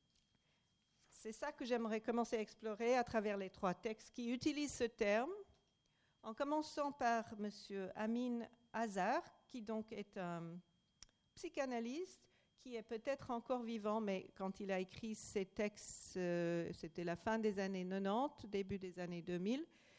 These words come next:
Les textes sur lesquels je me suis basée, il a l'air de les avoir publiés lui-même.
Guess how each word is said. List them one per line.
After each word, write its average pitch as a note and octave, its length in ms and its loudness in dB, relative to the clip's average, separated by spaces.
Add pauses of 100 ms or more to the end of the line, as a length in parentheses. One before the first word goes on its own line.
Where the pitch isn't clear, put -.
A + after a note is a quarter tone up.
(580)
Les A#3 160 6
textes B3+ 720 6
sur A#3+ 240 6
lesquels A#3+ 400 6
je B3 80 4
me A#3 80 6
suis A#3 160 2
basée, A3 480 6
il G#3 120 -2
a G3+ 100 2
l'air B3 160 4
de A#3 80 0
les G#3 280 0
avoir F#3+ 280 0
publiés C#4 380 -2
lui-même. A#3 480 0